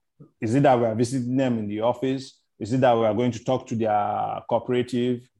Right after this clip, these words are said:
Is it that we are going to, you know, go to their oga and tell their oga that, "Okay, please talk to your boys"? <laughs> Basically, that's, that's what, that's what you're going to do,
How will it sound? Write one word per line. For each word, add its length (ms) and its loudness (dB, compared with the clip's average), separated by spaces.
Is 140 -6
it 80 -2
that 160 4
we 60 0
are 80 -2
going 200 -4
to, 680 -4
you 140 -4
know, 260 -6
go 180 0
to 120 -4
their 140 2
oga 600 2
and 100 -10
tell 160 0
their 140 -2
oga 280 -2
that, 220 -4
"Okay, 280 -6
please 260 -4
talk 200 -4
to 80 -6
your 100 -4
boys"? 480 -4
<laughs> 180 -16
Basically, 640 0
that's, 400 -6
that's 300 0
what, 220 2
that's 220 0
what 140 0
you're 140 2
going 180 0
to 80 -8
do, 320 -6